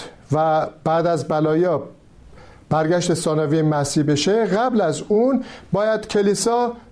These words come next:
منظم و پاک شده باشه و به خاطر این، اه، یه باقی مانده ای از اعضای، اه،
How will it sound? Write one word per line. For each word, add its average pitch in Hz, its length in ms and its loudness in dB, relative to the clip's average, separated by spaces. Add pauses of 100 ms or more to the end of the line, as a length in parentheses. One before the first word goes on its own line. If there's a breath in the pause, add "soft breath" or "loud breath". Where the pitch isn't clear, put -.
(320)
منظم 175 680 2
و 185 100 2
پاک 165 340 -2
شده 175 300 0
باشه 120 400 -2 (2250 loud breath)
و 160 140 0
به 165 120 -2
خاطر 180 340 -2
این، 262 680 2 (640 loud breath)
اه، 165 360 2 (300)
یه 226 260 2
باقی 180 420 2
مانده 185 400 2
ای 262 200 2 (120)
از 185 520 0 (140)
اعضای، 165 720 2
اه، 120 80 0